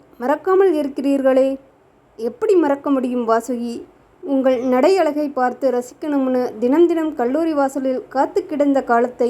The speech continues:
எப்படி என்னால் மறக்க முடியும்? அழகான உங்கள் கால்களுக்கு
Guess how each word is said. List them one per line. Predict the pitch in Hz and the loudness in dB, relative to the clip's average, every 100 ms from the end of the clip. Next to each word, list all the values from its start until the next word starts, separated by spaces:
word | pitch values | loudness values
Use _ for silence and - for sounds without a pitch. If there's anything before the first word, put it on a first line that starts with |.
| 247 | -2
எப்படி | 247 - 415 339 | -10 0 2 2
என்னால் | 294 277 277 | 2 2 2
மறக்க | 262 240 269 - | 0 -2 -2 -2
முடியும்? | 277 247 247 254 254 - _ _ _ - - - | -2 -2 -2 -4 -4 -10 _ _ _ -20 -20 -6
அழகான | 233 254 269 392 403 | 2 4 4 4 4
உங்கள் | 311 302 294 294 - | 0 0 0 -2 -4
கால்களுக்கு | 269 285 339 339 311 - | 0 2 2 0 -4 -6